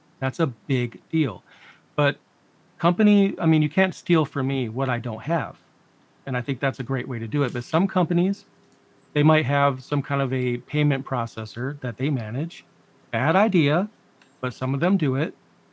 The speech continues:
And the question is, do they process their own credit cards? Because if they do, it's, it could be a lot worse than, than it is right now. When I was doing some digging earlier, I looked into this, and this is not official knowledge here. I just did a Google search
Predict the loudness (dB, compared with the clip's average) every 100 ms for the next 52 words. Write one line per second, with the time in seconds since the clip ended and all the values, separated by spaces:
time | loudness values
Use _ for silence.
0 | _ _ _ 0 2 2 2 2 2 2
1 | 2 0 -2 -2 -4 -2 0 0 0 -2
2 | -2 -6 -6 -6 -2 -2 0 -4 -6 -8
3 | -4 -4 -4 -6 -2 0 4 4 2 -4
4 | _ -12 -10 -10 -8 -8 -2 0 2 0
5 | 2 0 2 -2 -4 -16 -20 _ _ -8
6 | -4 -2 -4 -4 -4 -4 -6 -8 -6 -6
7 | -6 -6 -8 -10 _ _ _ _ _ 0
8 | 2 4 6 4 2 0 0 0 -2 -2
9 | -2 -4 -6 -12 -6 -4 -2 -2 -4 -4
10 | -6 -8 -14 _ _ _ _ _ -2 0
11 | 2 0 4 4 4 2 -2 0 0 0
12 | -2 -10 _ -4 0 2 0 -2 -4 -2
13 | -4 -6 _ _ -8 -4 -2 0 0 0
14 | 0 -2 -2 0 0 -2